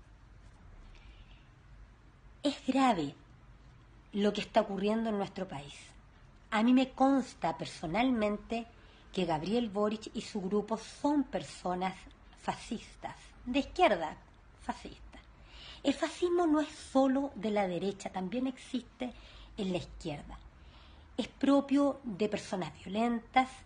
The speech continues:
machistas, que no respetan la libertad de expresión de los demás. Y en este caso, además, estamos frente a personas profundamente ignorantes.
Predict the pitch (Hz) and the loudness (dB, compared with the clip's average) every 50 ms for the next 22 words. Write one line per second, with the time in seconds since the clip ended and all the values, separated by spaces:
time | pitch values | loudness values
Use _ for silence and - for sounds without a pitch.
0 | - - - - - - - - - 175 147 143 127 - - - 208 190 180 - | -20 -20 -20 -20 -20 -20 -20 -18 -12 -10 -8 -8 -8 -8 -8 -6 -6 -6 -6 -8
1 | - - - - 240 254 247 - - - - - - - - - - - 208 202 | -12 -6 0 2 2 2 2 -2 -14 -20 -20 -20 -20 -20 -20 -12 -2 2 4 6
2 | 214 247 254 262 269 226 - - - - 277 294 330 320 - 240 233 254 269 277 | 6 6 4 4 2 0 -2 -8 -2 4 4 4 4 6 4 4 4 4 2 -2
3 | 269 - - - - - - - - - 202 190 196 190 190 190 175 170 175 - | -4 -8 -16 -20 -20 -20 -20 -20 -10 -4 2 4 4 4 4 2 0 0 -2 -4
4 | - - - - 185 190 208 233 - 196 180 147 - - - 151 135 - - 202 | -10 -6 2 4 4 6 4 2 0 -4 -6 -8 -8 -8 -10 -8 -8 -8 -6 -4
5 | 175 165 151 156 151 147 131 - 147 135 135 131 143 165 226 247 - - - - | -4 -4 -4 -6 -8 -10 -10 -8 -8 -6 -6 -4 -2 0 -2 -2 -2 -8 -20 -20
6 | - - - - - - - - - - - - - - - - - - 262 277 | -20 -20 -20 -20 -20 -20 -20 -20 -20 -20 -20 -20 -20 -20 -20 -10 -2 2 4 4
7 | 311 349 349 - - - 226 226 269 285 - - - 339 - - 330 320 330 - | 4 4 2 0 0 2 2 4 4 2 2 0 -4 -4 -4 -2 -4 -4 -4 -2
8 | - - 302 269 254 233 233 247 226 - - 262 240 226 - - - - 226 226 | 0 2 2 4 4 2 0 -2 -2 0 0 0 0 0 -4 -6 -4 -2 -2 -2
9 | 220 - 226 208 202 - - - 220 214 - - - - - 214 208 214 - - | -2 -4 -4 -4 -6 -8 -6 -6 -4 -4 -4 -8 -10 -6 -2 0 0 0 -2 -4
10 | - - 269 269 269 285 277 269 254 262 202 196 - - - 202 196 208 214 214 | -4 0 2 2 4 4 2 0 0 -2 -4 -6 -8 -10 -8 -4 -2 -2 0 -2
11 | 214 214 214 - 233 226 220 - - 208 175 185 180 165 151 160 151 147 143 143 | -2 -6 -8 -10 -10 -10 -8 -8 -8 -6 -4 -4 -4 -4 -2 -2 -4 -4 -6 -8
12 | - - - | -12 -20 -20